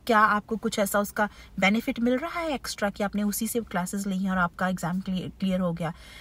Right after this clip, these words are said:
या आपको कुछ ऐसा एक्स्ट्रा मिल रहा है कि आप बोल रहे हैं कि हाँ जी, मैंने तीन अटेम्प्ट्स में किया या मैंने एक अटेम्प्ट में किया, तो मुझे आप फट से जॉब दे दें क्योंकि मुझे ज़्यादा आता है, क्योंकि मैंने एक अटेम्प्ट में किया?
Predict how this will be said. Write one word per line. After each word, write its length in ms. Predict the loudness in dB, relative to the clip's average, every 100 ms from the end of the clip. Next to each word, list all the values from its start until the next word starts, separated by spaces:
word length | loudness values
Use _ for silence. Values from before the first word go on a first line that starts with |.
| -16 -2
या 160 | 4 8
आपको 420 | 8 6 2 -2
कुछ 200 | -2 -4
ऐसा 280 | -4 -2 -2 -4
एक्स्ट्रा 320 | -10 0 2
मिल 180 | 4 2
रहा 220 | 0 0
है 260 | -2 -2 -2 -8 -20 -20 -20 -20 -6 0
कि 60 | 2
आप 100 | 4
बोल 180 | 2
रहे 120 | 2 2
हैं 100 | 0
कि 120 | 0
हाँ 180 | 2 2
जी, 160 | 2
मैंने 200 | 0 0
तीन 280 | 0 0 0
अटेम्प्ट्स 340 | 0 -2 0
में 140 | -2 0
किया 360 | 0 2 2 0 -6 -2
या 60 |
मैंने 160 | 0 0
एक 240 | 0 0
अटेम्प्ट 300 | 0 -2 0
में 120 | 0 0
किया, 220 | 0 0
तो 120 | 2
मुझे 220 | 0 2
आप 80 | -2
फट 140 | -2
से 140 | -4 0
जॉब 240 | 2 2
दे 140 | 0 -2
दें 120 | -2
क्योंकि 220 | -2 -2
मुझे 180 | 0 0
ज़्यादा 240 | 0 -2
आता 140 | -2 -2
है, 40 |
क्योंकि 180 | -2 0
मैंने 220 | 0 -2 -2
एक 200 | -2 -2
अटेम्प्ट 300 | -2 -2 -2
में 160 | -2
किया? 220 | -2 -6